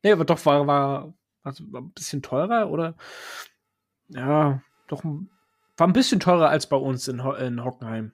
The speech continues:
das Hotel. Aber auch, ähm,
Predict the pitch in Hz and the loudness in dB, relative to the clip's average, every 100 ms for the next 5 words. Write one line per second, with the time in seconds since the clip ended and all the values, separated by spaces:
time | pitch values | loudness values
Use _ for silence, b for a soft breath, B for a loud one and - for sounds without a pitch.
0 | _ 117 - - 113 110 135 B B B | _ -14 -14 -10 -8 -8 -10 B B B
1 | B B B B B B _ - 131 139 | B B B B B B _ -4 0 2
2 | 131 143 143 - - 135 131 131 127 | 4 4 2 -2 -4 0 0 0 -4